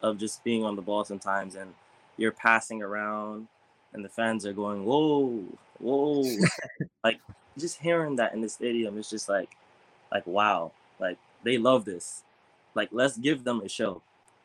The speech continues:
Speaker 1: But at the same time, they're loving this,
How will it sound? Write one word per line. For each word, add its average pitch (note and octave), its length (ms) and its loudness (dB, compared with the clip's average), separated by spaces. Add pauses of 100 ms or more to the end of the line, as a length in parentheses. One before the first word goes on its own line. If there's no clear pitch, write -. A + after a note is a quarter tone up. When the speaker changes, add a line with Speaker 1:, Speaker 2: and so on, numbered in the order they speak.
(480)
Speaker 1:
But A2 140 2
at A2+ 80 -6
the A#2 80 -6
same B2+ 280 -2
time, A2 400 -2 (1400)
they're A#2+ 180 2
loving A2+ 300 4
this, - 360 -12